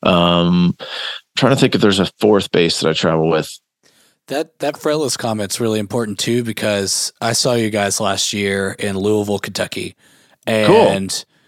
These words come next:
Speaker 2: I, I'm not gonna say there was no face light used, but there was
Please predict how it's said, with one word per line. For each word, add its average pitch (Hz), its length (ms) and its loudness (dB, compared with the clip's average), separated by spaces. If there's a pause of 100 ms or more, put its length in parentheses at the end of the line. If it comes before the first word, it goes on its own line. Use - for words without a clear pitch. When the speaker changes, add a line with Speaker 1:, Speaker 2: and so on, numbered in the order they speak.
(1300)
Speaker 2:
I, 123 340 -2 (400)
I'm 127 120 0
not 175 160 0
gonna 185 160 0
say 156 280 2
there 123 180 0
was 104 220 -4
no 107 340 -2
face 151 420 -2
light 156 220 0
used, 165 640 -2 (460)
but 143 160 -2
there 139 140 0
was 117 200 0